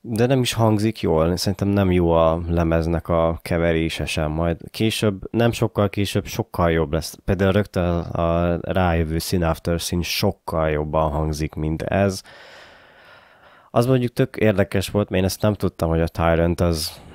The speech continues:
egy előző lemez idején született. <laughs> Azt akartam mondani, hogy körülbelül az az egyetlen jó dal ezen, és akkor ezek szerint azért, mert ezt a, igazából a rock'n'rollára szánták.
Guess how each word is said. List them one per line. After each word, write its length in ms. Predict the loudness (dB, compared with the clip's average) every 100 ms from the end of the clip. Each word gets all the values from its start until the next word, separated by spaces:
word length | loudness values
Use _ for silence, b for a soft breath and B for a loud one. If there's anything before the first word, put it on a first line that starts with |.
| B B -4
egy 260 | -2 0
előző 800 | 0 0 0 -2 0 0 0 0 -2
lemez 380 | -4 -2 -2 -6 -8 -8 -8 -18
idején 380 | -8 -2 0 0
született. 800 | -2 -2 -2 0 0 -2 -4 -18 -18 _ _
<laughs> 60 | -2 2 4
Azt 320 | 4 4 2
akartam 380 | 4 4 4 2
mondani, 220 | 2 4
hogy 180 | 2 2
körülbelül 320 | -2 2 2
az 60 | 4
az 60 | 2
egyetlen 460 | 2 2 2 2 2
jó 240 | 2 2
dal 260 | 4 4 4
ezen, 440 | 2 4 4 2 -2
és 140 | -4 -2
akkor 280 | 0 0 -2 -6 -20 -12 -4
ezek 300 | -2 0 -2
szerint 260 | -2 -2 0
azért, 280 | 0 0 2
mert 100 | 0
ezt 140 | 0
a, 100 | -4
igazából 420 | -2 0 0 0 -2
a 40 |
rock'n'rollára 680 | -2 -2 -2 0 0 0 -2
szánták. 720 | -4 -4 -4 -2 0 0